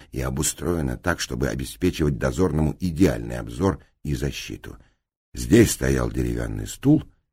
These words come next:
баклажка с водой, валялись окурки. К стенке была прислонена винтовка. Человек в низко опущенной шляпе держал в руках два револьвера, наведенных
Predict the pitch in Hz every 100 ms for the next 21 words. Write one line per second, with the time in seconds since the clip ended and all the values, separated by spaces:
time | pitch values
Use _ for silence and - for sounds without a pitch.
0 | _ - 73 73 78 - 60 - 60 60
1 | 62 117 110 78 85 76 62 69 - 127
2 | 95 90 71 - _ _ _ - - -
3 | 98 123 123 131 104 92 78 76 76 71
4 | 71 69 76 87 80 82 73 50 - -
5 | - - - _ _ _ _ _ _ _
6 | _ - - 76 80 95 107 - _ -
7 | 71 87 85 - - - 69 - 73 -
8 | 64 60 - 73 82 90 67 60 - _
9 | _ 71 85 78 71 76 67 71 - 101
10 | 85 62 76 92 90 85 82 78 98 60
11 | 52 57 60 57 76 67 62 -